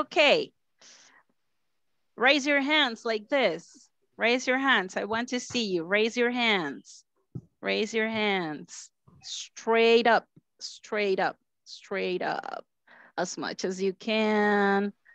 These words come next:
Okay, there you go. There you go. There we go. So I think class is dismissed. Just let me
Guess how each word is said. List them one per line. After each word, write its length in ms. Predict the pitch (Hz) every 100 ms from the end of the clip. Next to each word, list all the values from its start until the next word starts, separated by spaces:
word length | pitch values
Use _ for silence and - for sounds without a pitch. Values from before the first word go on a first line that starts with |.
| -
Okay, 680 | 240 269 - 359 381 339 208
there 200 | 196 208
you 160 | 233
go. 560 | 254 302 349 302 175 151
There 160 | 180 202
you 160 | 233 233
go. 480 | 240 240 170 151 - - - _ _ _ _ _ _ _ _ _ _ _ _ _ - _ - - - _ _ _ _ _ _ _ _ _ _ _ _ _ 175
There 240 | 190 202
we 160 | 233 233
go. 380 | 254 277 185 127 -
So 260 | - 190
I 260 | 180 180 214 _
think 400 | 220 240 254 - _ _ _ -
class 300 | 202 202 220
is 120 | 214
dismissed. 440 | 214 214 233 240
Just 200 | 220 -
let 160 | 208 -
me 200 | 208